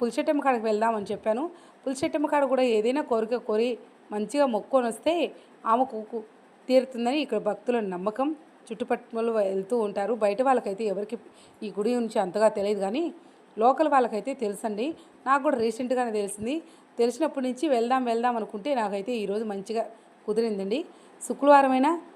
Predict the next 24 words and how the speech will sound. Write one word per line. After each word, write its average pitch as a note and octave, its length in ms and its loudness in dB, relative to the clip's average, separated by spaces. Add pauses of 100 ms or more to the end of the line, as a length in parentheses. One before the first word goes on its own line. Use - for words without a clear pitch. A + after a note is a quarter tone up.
(300)
వెళ్తే G#3+ 260 2 (100)
మంచిగా A3+ 360 4
ఉంటుందని G#3+ 360 0 (100)
అంటున్నారు. G#3 440 0 (140)
ఇంక A3+ 180 -6
కుదరనోళ్ళు B3+ 480 4 (540)
శనివారం, A#3+ 480 4
సోమవారం G#3+ 400 2
అయినా A3+ 120 0 (120)
వెళ్ళొచ్చు. G#3+ 400 -2 (460)
అమ్మవారు C#4 460 6 (120)
ఇక్కడ B3+ 220 0
స్వయంభుగా C4+ 420 2
వెలిసినప్పుడు A3 580 -2 (420)
మనిషి C4 300 2
మాదిరే C4+ 400 2
ఆమె A#3 240 2 (160)
ఈ G#3+ 60 0
అలస్త్రం A3+ 500 2
అంతా A3+ 220 2 (560)
ఆమె A3 200 2
ఉండేది. A3+ 340 2 (380)
వండుకొని B3+ 420 2
తింటూ A#3 200 -2